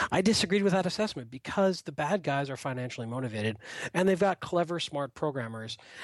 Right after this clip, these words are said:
And it's such a collaborative effort now when you've got these, these kits being built and updated and maintained. Uh, it's a whole ecosystem of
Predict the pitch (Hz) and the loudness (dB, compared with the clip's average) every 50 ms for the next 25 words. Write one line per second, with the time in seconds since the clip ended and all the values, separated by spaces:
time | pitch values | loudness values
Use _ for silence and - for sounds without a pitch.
0 | - _ - 165 160 151 - - 165 - 226 190 - - - 156 160 - 147 143 | -6 _ 2 2 4 4 2 0 0 2 0 -2 -2 0 0 2 2 2 2 0
1 | 151 127 120 143 170 - - 123 104 110 113 110 107 104 110 117 117 120 113 117 | -2 -2 0 0 -2 -2 -4 -10 -10 -12 -14 -12 -12 -10 -10 -10 -10 -10 -8 -4
2 | - 131 127 - 131 120 110 107 113 110 - - - - - 127 120 117 - - | -2 -2 -2 -2 -6 -10 -10 -10 -12 -14 -16 -16 -18 -16 -14 -12 -12 -12 -12 -10
3 | - - - - 302 294 - - - - - 143 120 120 110 104 131 127 117 113 | -8 -2 2 4 4 4 2 0 -6 -8 -8 -8 -8 -8 -8 -6 -6 -6 -6 -8
4 | - - - - - - - - - 139 143 175 196 - 160 143 117 120 110 113 | -12 -14 -18 -18 -20 -18 -10 -4 0 2 2 2 2 2 2 0 0 0 -4 -8
5 | 110 110 110 110 - - - 202 214 190 147 120 107 104 - - - - - - | -8 -10 -12 -12 -8 -2 2 4 4 4 2 0 -4 -8 -14 -20 -20 -20 -20 -20
6 | - - - - - - - - - - 185 - 233 226 - 190 233 247 - 262 | -20 -16 -14 -12 -10 -10 -10 -4 -2 0 4 6 6 6 6 6 4 4 6 4
7 | 190 - - 151 - - 139 123 120 - 151 160 151 139 131 | 4 4 2 0 0 -2 -6 -8 -8 -6 -2 -2 -2 -2 -4